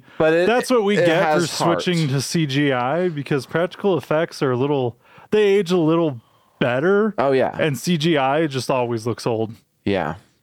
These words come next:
Speaker 2: And
Speaker 1: It
Speaker 2: that's just
Speaker 1: just
Speaker 2: the way it is.
Speaker 1: doesn't look
Speaker 2: And
Speaker 1: quite
Speaker 2: that's the,
Speaker 1: right.
Speaker 2: that's the way it will always be from here on out.
Speaker 1: Um,
Speaker 2: It's true.
Speaker 1: Not entirely. So I've
Speaker 2: Yeah.
Speaker 1: actually, it depends on how it's done.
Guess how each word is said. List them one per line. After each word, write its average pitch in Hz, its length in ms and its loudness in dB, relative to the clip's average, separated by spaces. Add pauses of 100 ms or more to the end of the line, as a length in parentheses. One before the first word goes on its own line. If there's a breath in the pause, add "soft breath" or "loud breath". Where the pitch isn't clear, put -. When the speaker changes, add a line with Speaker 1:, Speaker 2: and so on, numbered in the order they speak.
(540)
Speaker 2:
And 175 120 2
Speaker 1:
It 170 40 4
Speaker 2:
that's 165 120 0
just 131 140 0
Speaker 1:
just - 60 -10
Speaker 2:
the 180 80 0
way 160 240 2
it 160 60 2
is. 127 240 -2
Speaker 1:
doesn't 127 400 0
look 107 180 -2 (120)
Speaker 2:
And 165 100 0
Speaker 1:
quite 208 100 2
Speaker 2:
that's - 140 -4
the, 247 120 0
Speaker 1:
right. 180 140 0
Speaker 2:
that's 214 260 0
the 269 120 2
way 220 240 2
it 190 120 0
will 190 180 0
always 156 480 0
be 123 220 0
from 127 200 -4
here 123 180 2
on 113 180 -2
out. 107 240 -4 (1080)
Speaker 1:
Um, 185 400 0 (760)
Speaker 2:
It's - 280 -2
true. 214 300 0 (380 loud breath)
Speaker 1:
Not 208 640 0 (200)
entirely. 151 800 0
So - 180 -2
I've 185 220 0
Speaker 2:
Yeah. 285 140 4
Speaker 1:
actually, 151 560 2 (760)
it 156 140 0
depends 185 480 0
on 185 120 0
how 143 220 0
it's 107 200 -4
done. 90 520 -4